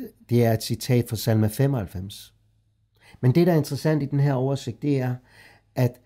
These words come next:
den her salme bliver citeret tre gange i de her to kapitler.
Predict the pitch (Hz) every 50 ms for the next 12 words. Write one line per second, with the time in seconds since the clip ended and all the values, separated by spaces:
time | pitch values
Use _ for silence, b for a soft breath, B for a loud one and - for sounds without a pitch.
0 | _ _ _ _ - 160 165 156 160 156 143 - - 139 135 135 139 139 135 -
1 | 123 127 117 107 b b b b - - 131 120 - - 147 139 123 101 b b
2 | b b _ - - - 147 147 151 147 - - 135 151 175 190 185 160 - -
3 | 117 104 127 120 117 110 - - - 120 107 98 - 107 101 - 113 110 110 -
4 | 95 80